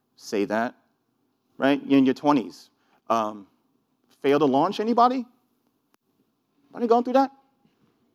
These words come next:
Still at home with your mom, dad? In your sixties, are your kids walking with the Lord? Do you even have any kids?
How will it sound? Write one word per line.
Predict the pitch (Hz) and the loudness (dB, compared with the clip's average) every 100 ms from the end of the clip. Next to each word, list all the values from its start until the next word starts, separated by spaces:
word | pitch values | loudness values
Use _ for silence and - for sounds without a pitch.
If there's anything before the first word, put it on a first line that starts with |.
| _ _ _ _ _ _ _ _ | _ _ _ _ _ _ _ _
Still | - 160 196 | -6 -2 0
at | 185 | 2
home | 247 247 | 2 2
with | 233 | -2
your | 196 | 0
mom, | 254 262 254 240 - _ _ _ _ _ _ _ _ - | 2 2 0 -4 -12 _ _ _ _ _ _ _ _ 0
dad? | 240 269 285 - _ _ _ _ _ _ _ _ _ _ _ _ _ _ _ _ _ _ _ _ _ _ _ - | 2 2 -2 -6 _ _ _ _ _ _ _ _ _ _ _ _ _ _ _ _ _ _ _ _ _ _ _ -2
In | 240 | 0
your | 254 | 0
sixties, | 262 269 - 254 254 233 - - _ _ _ _ _ _ _ - | 0 -2 0 2 2 0 -8 -20 _ _ _ _ _ _ _ 0
are | |
your | 175 175 | 0 2
kids | 262 196 | 0 2
walking | 233 240 233 | 2 2 0
with | 226 | 2
the | 147 | 2
Lord? | 226 277 277 240 _ _ _ _ _ _ _ _ _ _ _ _ _ _ _ | 2 2 0 -4 _ _ _ _ _ _ _ _ _ _ _ _ _ _ _
Do | 160 | -2
you | 220 | 2
even | 226 151 | 2 2
have | 196 262 | 2 0
any | 311 | 0
kids? | 302 294 233 - | -2 0 -2 -6